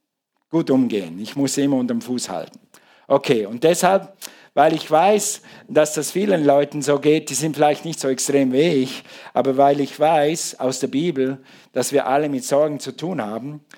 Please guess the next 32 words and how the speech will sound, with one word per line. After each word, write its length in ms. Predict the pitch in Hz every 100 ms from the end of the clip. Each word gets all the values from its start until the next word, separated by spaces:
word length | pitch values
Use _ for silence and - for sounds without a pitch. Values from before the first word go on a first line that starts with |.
| - - - _
wollten 580 | - 135 139 147 - 143
wir 140 | 120
heute 280 | 131 139 139
mal 180 | 131 135
über 180 | 123 123
dieses 360 | 127 127 117
Thema 280 | - 117 107
sprechen. 480 | - 98 87 - 95
Im 240 | 117 120
Zusammenhang 600 | - 135 139 151 143 139
mit 240 | 135 127 - -
Angst 480 | 131 143 139 - -
geht, 300 | 135 143 -
Friede 320 | 139 135 120
kommt. 400 | - 104 95 _ - _ _ _ _ -
Angst 420 | 135 139 - -
geht, 320 | 139 147 -
Friede 320 | - 139 127
kommt. 220 | 120 120
Sag 160 | 165 165
mal, 100 | 151
Angst 400 | 160 190 180 -
geht, 360 | 175 233 - - _ _ - _ _ _ 196 214 - - - - -
Friede 380 | - 165 185 151
kommt. 580 | - 139 117 98 - - _ _ - -
Also, 300 | - 139 - _ _ -
also, 300 | 160 160 160 151
weil 240 | 156 202
mein 240 | 170 156 151
Gott 260 | 190 196
das 180 | 147 -
weiß, 600 | 147 175 254 285 - -